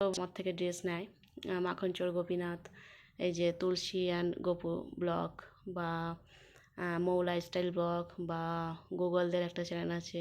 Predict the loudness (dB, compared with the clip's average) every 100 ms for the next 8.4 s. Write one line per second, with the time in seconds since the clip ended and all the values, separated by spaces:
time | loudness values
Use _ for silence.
0 | -2 0 2 2 0 2 2 2 2 2
1 | 2 0 -2 -4 -4 -4 -6 -4 -4 -4
2 | -6 -6 -8 -10 -16 -18 -20 -20 _ 0
3 | 0 0 0 2 2 2 0 -2 0 -2
4 | -4 -18 -20 -20 -20 _ _ -10 2 4
5 | 4 2 0 -2 2 6 6 6 4 4
6 | 4 2 2 4 4 4 4 2 4 4
7 | 6 4 4 4 2 2 4 6 8 8
8 | 6 4 2 2